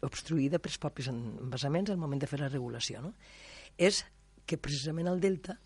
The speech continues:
té la tendència a fer-se petit. I això és algo que no podem,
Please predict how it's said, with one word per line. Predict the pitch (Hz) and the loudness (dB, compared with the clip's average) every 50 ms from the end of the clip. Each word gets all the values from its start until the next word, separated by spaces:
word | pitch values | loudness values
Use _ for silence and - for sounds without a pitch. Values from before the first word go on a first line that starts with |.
| - - - | -20 -8 -4
té | 170 151 | -4 -2
la | 135 127 | -2 0
tendència | 143 156 151 156 165 - - 190 185 - - | 0 0 0 0 0 0 0 0 0 0 0
a | - 147 - - - - - - - - - - - - - - - - | -2 -2 -2 -2 -6 -10 -10 -10 -10 -12 -14 -14 -14 -16 -8 -6 -4 -4
fer-se | 107 - 151 - - 151 - | 0 0 0 0 0 -2 0
petit. | - 104 107 - - - - - - - - - - - - - - - - - | 2 2 0 0 -4 -12 -20 -20 -20 -20 -20 -20 -20 -20 -20 -20 -20 -18 -10 -8
I | 127 | -6
això | - - 190 220 - - - | 2 4 4 4 4 -2 -8
és | - 170 165 | -4 0 2
algo | 175 180 180 196 254 - - - - - - - - - - - - - | 4 4 4 2 0 -2 -4 -16 -18 -16 -16 -16 -16 -18 -20 -20 -14 -2
que | - 160 | 0 0
no | 156 160 165 - | 2 4 2 4
podem, | - 165 151 170 170 170 160 151 | 4 4 6 6 4 2 2 -2